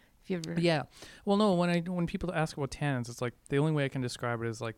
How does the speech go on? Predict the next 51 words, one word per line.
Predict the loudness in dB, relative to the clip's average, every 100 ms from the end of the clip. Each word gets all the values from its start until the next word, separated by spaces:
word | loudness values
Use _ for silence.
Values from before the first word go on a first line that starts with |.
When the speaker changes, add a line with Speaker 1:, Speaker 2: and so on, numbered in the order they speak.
| _ _ -20 _ _ _ -4
Speaker 2:
yeah, | -2 0 -2
like, | -4 -8 -12 _ -4
that | -4 -4 -12 -18 -14 -14 -16 -8
mouth | -4 -2 -2 -4 -6
drying | -4 -2 -4
feeling | -8 -10 -12
on | -12 -12
your | -12 -8
gums, | -6 -6 -6 -4
Speaker 1:
But, |
Speaker 2:
right? | 0 0 -2
Speaker 1:
like, | -10
instantaneous. | -4 -4 0 -2 -2 -4 -6 -8 -12 -14 -6 0
Speaker 2:
Or, | 2 4
like, | 2 -2 -4 -8
if | -4 0
you | 0
Speaker 1:
<laughs> |
Speaker 2:
were | 0 -2
to | -4 -8 -6 -4 -4 -6 -10 _ -20 _ _ -12
take, | -8 -10 -12 -12
if | -6 -2
you |
were | -2
to | -2
make | -4
tea | -6 -4 -4
and | -4
take | -6 -10
the |
tea | -10 -6
bag | -4 -4
and | -6
put | -8 -10
it |
in | -8
your | -8
mouth, | -8 -10
like, | -14 -12
it |
would | -12 -10
have | -10 -10
that | -14
same | -14 -12 -12
feeling. | -14 -12 -10 -8
Like, | -10 -12
it |
just | -16 -16
sort | -14 -14
of, | -16 _ -20 -20 -20 _
it | -20